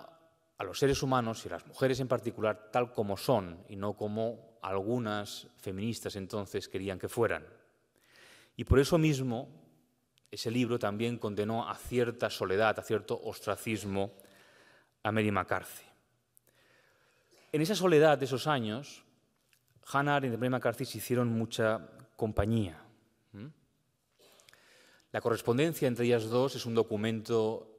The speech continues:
extraordinario del siglo veinte, eh, unas correspondencias más brillantes,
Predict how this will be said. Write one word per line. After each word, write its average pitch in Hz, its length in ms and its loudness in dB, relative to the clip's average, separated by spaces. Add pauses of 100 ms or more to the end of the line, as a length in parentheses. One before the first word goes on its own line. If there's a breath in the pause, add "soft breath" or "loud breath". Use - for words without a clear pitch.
(200)
extraordinario 98 920 -2
del 82 100 -6
siglo 87 280 -6
veinte, 92 500 -4 (1700 soft breath)
eh, 98 80 -8
unas 95 320 -4
correspondencias 95 880 -2
más 101 280 -2
brillantes, 95 920 -2